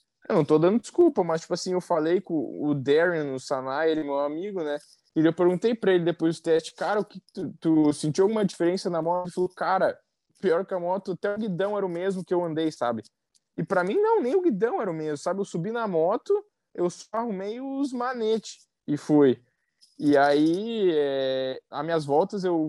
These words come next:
fui treinar depois do Mitchell Harrison, eu tava um pouco mais lento que ele, não muito, e a gente tinha que fazer uma bateria de meia hora, acho que era, e mais uma de,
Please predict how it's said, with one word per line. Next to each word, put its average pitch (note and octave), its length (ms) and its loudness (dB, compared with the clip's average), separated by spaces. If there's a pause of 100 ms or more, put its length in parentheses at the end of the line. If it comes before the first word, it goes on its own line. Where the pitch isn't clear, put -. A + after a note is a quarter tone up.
(140)
fui E3 120 -4
treinar D#3 320 -2
depois E3+ 340 0
do E3+ 80 -4
Mitchell E3+ 280 -2
Harrison, E3 500 0
eu B2+ 60 -6
tava C#3+ 280 -2
um D3+ 160 -8 (240)
pouco F#3+ 340 -2
mais D#3 220 -8
lento C#3+ 320 -4
que C3+ 100 -6
ele, D3+ 160 2
não D#3 120 -2
muito, D#3+ 440 -4 (680)
e C#3 220 4
a C#3 40 4
gente C#3+ 100 -2
tinha D#3 120 0
que - 60 -14
fazer D#3 220 2
uma D#3 120 0
bateria D#3 360 0
de D#3 100 -4
meia D3+ 240 -4
hora, E3 400 -2
acho - 160 -12
que C3+ 180 -4
era, G3 320 -2 (560)
e B2 80 -6
mais C3+ 480 0
uma D#3 360 -2
de, C#3+ 600 0